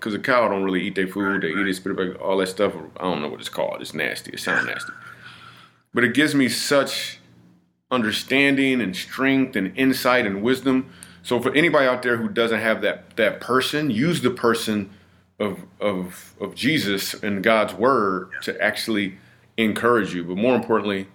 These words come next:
Speaker 1: really actually find another human being, 'cause you can't do any of this by yourself. You just can't. And I got some, I'm blessed to have some humans, but at the same time, I wanna be,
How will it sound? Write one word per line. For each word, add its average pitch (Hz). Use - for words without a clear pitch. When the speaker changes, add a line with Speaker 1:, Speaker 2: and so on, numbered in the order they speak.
Speaker 1:
really 110
actually 113
find 110
another 101
human 95
being, 90
'cause 95
you 104
can't 92
do 92
any 101
of 90
this 85
by 85
yourself. 78
You 101
just 92
can't. 85
And 98
I 127
got 104
some, 82
I'm 120
blessed 113
to 120
have 110
some 104
humans, 123
but 107
at 104
the 104
same 120
time, 113
I 107
wanna 98
be, 95